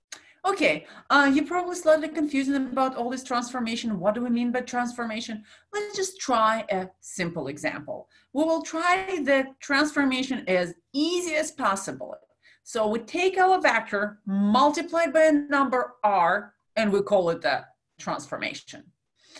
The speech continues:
And we don't know is it linear or not, but it's worth testing. So, however,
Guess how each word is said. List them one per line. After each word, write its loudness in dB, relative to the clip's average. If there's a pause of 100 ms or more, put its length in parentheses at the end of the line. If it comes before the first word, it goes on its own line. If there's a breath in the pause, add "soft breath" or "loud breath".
(340 loud breath)
And 0
we -6 (100)
don't -6
know 2
is -4
it -10
linear -4
or -6
not, -4
but -10
it's -12
worth -8
testing. -8 (460 loud breath)
So, 0
however, 0